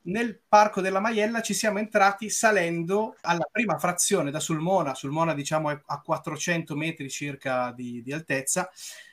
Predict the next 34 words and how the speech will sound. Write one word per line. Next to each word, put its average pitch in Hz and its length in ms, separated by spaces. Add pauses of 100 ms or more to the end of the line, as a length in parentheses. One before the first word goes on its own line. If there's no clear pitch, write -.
(100)
eh, 175 360
siamo 175 320
saliti 208 500
alla 180 260
famosa 175 420
Cansano. 135 840
Cansano, 202 460
c'è - 120
da 175 100
dire 202 200
una 151 160
cosa, 156 680
che 190 300 (120)
voi 185 320 (200)
i 165 80
cartelli 180 400
stradali 165 380
lì 165 180
la 156 140
trovate 170 380
come 139 260
Cansano 139 640
con 139 160
la 143 260
S, 131 360 (760)
eh, 165 420
però 233 220
se 220 220
parlate 190 640
in 160 120
Abruzzo 165 480
con 165 180
un 143 880
local 165 760